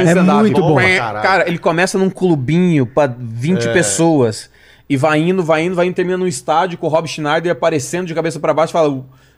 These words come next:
Speaker 2: meu irmão,
Speaker 3: Que?
Speaker 2: ele, ele controla
Speaker 1: É
Speaker 2: o
Speaker 1: muito bom.
Speaker 2: público
Speaker 3: É.
Speaker 2: pequenininho e o publicão.
Speaker 3: É, é maluco.
Speaker 2: Aí ele lançou o filme novo agora com a Jennifer Aniston.
Speaker 3: Esse eu não assisti ainda.
Speaker 2: É, é legal, comédia, sessão
Speaker 3: Adam
Speaker 2: da tarde.
Speaker 3: Sandler.
Speaker 2: Adam
Speaker 3: Adam
Speaker 2: Sandler.
Speaker 3: Sandler.
Speaker 2: Aí ele foi fazer a turnê de divulgação,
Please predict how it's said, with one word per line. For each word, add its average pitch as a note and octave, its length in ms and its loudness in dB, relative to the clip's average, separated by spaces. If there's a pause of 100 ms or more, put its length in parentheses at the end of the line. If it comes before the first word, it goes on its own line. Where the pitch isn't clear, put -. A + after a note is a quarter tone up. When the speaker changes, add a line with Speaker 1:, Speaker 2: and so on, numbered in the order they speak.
(120)
Speaker 2:
meu G3+ 80 -2
irmão, G3 280 -2
Speaker 3:
Que? A3 100 0
Speaker 2:
ele, B3 200 0
ele G3+ 160 0
controla G#3 640 0
Speaker 1:
É - 20 2
Speaker 2:
o - 20 2
Speaker 1:
muito F3 220 0
bom. F#3 60 0 (100)
Speaker 2:
público F#3 520 -2
Speaker 3:
É. G2 120 -10
Speaker 2:
pequenininho G#3+ 760 -4
e F#3+ 80 -2
o F#3+ 40 -4
publicão. A3+ 680 -4
Speaker 3:
É, - 40 -14
é - 40 -14
maluco. G#2 260 -8
Speaker 2:
Aí C#3 80 2
ele F3 100 0
lançou G3 280 0
o F#3 40 0
filme G3+ 200 -8
novo F3 260 0
agora C3 380 2
com B2 160 -6
a G#2+ 420 -4 (140)
Jennifer B2 440 -4
Aniston. G2+ 440 -6 (120)
Speaker 3:
Esse A#2 160 -10
eu B2+ 60 -6
não B2+ 80 -4
assisti B2+ 220 -12
ainda. F#2+ 260 -12 (280)
Speaker 2:
É, A#2 300 0
é - 140 -8 (100)
legal, F4 360 2
comédia, A3+ 440 0
sessão F#3+ 240 -2
Speaker 3:
Adam - 160 2
Speaker 2:
da F#3 80 2
tarde. D#3 200 2
Speaker 3:
Sandler. G2 200 -10
Speaker 2:
Adam - 120 -6
Speaker 3:
Adam F4+ 140 -2
Speaker 2:
Sandler. G3+ 360 0
Speaker 3:
Sandler. F#2 140 -18 (340)
Speaker 2:
Aí F3+ 220 2
ele G3+ 100 2
foi G3+ 140 0
fazer F#3 220 0
a F#3+ 40 0
turnê F3+ 260 2
de G3 60 2
divulgação, F#3 720 0